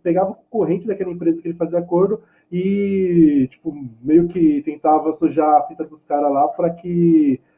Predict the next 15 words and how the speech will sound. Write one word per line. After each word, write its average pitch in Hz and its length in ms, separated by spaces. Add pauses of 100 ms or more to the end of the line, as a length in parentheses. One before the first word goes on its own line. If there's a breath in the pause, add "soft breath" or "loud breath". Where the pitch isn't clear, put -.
(120)
ó, 185 220
compre 175 280
ali 180 220
no, 180 240
no, 170 140
no 160 160
cara 160 220
ali 160 180
que, 175 360
né, 135 200
tipo, 135 240
que 139 240
tá 147 120
me 147 120
patrocinando. 143 760